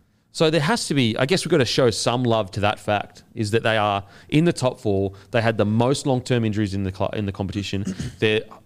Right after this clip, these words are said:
most of their forward pack is moving on next year. They, they deserve some raps for that.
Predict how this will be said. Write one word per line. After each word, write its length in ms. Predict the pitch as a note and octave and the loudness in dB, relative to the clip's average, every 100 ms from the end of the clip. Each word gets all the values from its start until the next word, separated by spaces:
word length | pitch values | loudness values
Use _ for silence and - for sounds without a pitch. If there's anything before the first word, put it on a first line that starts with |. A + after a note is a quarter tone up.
| _ B2 | _ -4
most 280 | A#2+ E3 | 0 0
of 60 | - | 0
their 100 | C#3 | -2
forward 300 | G#2 A#2 A2 | 0 0 0
pack 220 | A2 G#2 - | 0 -2 -4
is 180 | G2+ | -4
moving 340 | G#2+ A2+ G#2+ G2+ | 0 2 2 0
on 200 | G2 G2 | -2 -2
next 260 | G2 - | -4 -4
year. 240 | G#2 G2 F#2+ - _ _ _ | -2 0 -2 -6 _ _ _
They, 100 | A#2 - C#3 | -8 -4 0
they 140 | C#3 | 2
deserve 380 | D#3 C#3 F3+ - | 2 2 2 2
some 160 | C3 | 0
raps 220 | A#2 G#2+ - | -2 -2 -6
for 60 | |
that. 280 | E2 D#2+ | -6 -8